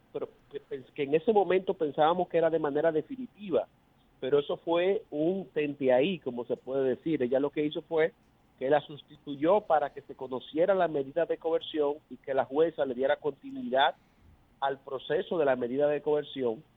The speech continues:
Pero después que culmina la me-, eh, que, que se conoce la medida de co-, de coerción y que hay una decisión judicial, no han, a la fecha, no han sustituido la fiscal investigadora. Nos hemos acercado tres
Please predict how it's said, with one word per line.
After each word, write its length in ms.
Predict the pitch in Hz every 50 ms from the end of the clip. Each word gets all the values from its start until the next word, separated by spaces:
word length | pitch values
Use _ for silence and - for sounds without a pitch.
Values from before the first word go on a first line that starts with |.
| _ _ _ _ _ _ _ _ _ _ _ _ _ _ _ _ _ _ _ _ _ -
Pero 200 | 156 156 165 156
después 480 | 165 156 - - - 151 170 - - -
que 140 | - - -
culmina 500 | - - 185 160 156 147 165 214 220 208
la 100 | 190 170
me-, 140 | 156 147 143
eh, 180 | 123 127 123 120 -
que, 200 | 135 120 117 110
que 120 | - 123
se 140 | - - 131
conoce 420 | - 135 127 147 196 233 202 208
la 80 | 170 147
medida 220 | 135 127 127 143
de 80 | 151 156
co-, 180 | - 160 156 - _ -
de 80 | 143 -
coerción 480 | - 143 139 139 - - 170 165 151
y 60 | 127
que 160 | - - 123 120
hay 160 | 127 143 147
una 280 | 151 160 156 151 147
decisión 680 | 139 139 135 135 - 127 - - - 131 147 156 170 165
judicial, 560 | 170 160 156 156 - 156 143 131 120 117 - _ _ _ _ _ _ _ _ _ _ _ _ _ 131 139
no 320 | 147 151 185 220 214 - -
han, 320 | - 147 160 165 170 175 165 -
a 100 | 135 139
la 120 | 143 139 131
fecha, 440 | - - 190 196 180 - 160 143
no 300 | 135 131 139 156 175 - - -
han 240 | 147 170 196 226
sustituido 1040 | 196 - 202 165 - - _ - 156 147 - 139 131 135 139 180 214 226 226 214 180
la 160 | 147 139 127
fiscal 920 | - - 120 - _ _ _ _ _ _ - 139 135 139 151 170 196 247 - _ _ _ _
investigadora. 1000 | 135 135 131 131 135 - _ _ - 123 120 113 104 107 123 135 131 117 98 87 - _ _ _ _ _ _ _ _ -
Nos 280 | 139 151 147 139 -
hemos 320 | 165 180 202 233 240 - -
acercado 680 | 185 185 - 180 160 - - - 170 180 180 190 180
tres 240 | - 170 160 160